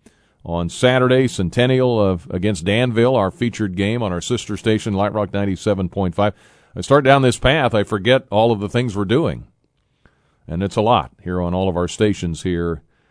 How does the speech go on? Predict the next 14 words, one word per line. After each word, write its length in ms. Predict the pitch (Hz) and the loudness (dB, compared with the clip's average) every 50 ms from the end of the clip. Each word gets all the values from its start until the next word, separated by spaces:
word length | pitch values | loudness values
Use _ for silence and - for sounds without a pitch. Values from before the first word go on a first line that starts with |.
| _ _ _ _ | _ _ _ _
in 240 | 87 92 92 92 87 | -6 -4 -2 -2 -2
this 220 | 90 92 87 - | -2 -2 -4 -4
building. 360 | - 98 98 90 76 60 - - _ _ _ _ _ _ _ _ _ _ _ _ _ _ _ _ - _ - | -2 -2 0 0 -2 -6 -10 -16 _ _ _ _ _ _ _ _ _ _ _ _ _ _ _ _ -20 _ -4
Nine 280 | 101 110 120 131 127 113 | -2 0 2 2 2 2
ten 220 | - 143 156 147 | 4 4 4 4
at 140 | 139 123 107 | 4 2 2
D 160 | 131 135 127 | 2 2 4
W 480 | 123 123 120 117 113 110 110 110 110 127 | 6 4 6 4 2 2 4 4 4 4
S, 200 | 165 151 - 135 | 2 2 0 0
open 220 | 123 101 117 110 | -2 0 -2 -2
line 320 | 113 117 123 120 120 113 | 0 0 0 0 0 0
this 220 | 107 107 101 - - | 0 -2 -2 -2 -4
first 400 | - - 165 160 - - - 127 | -2 0 2 2 0 2 2 2
hour. 360 | 110 101 98 95 104 147 | 2 2 2 2 0 0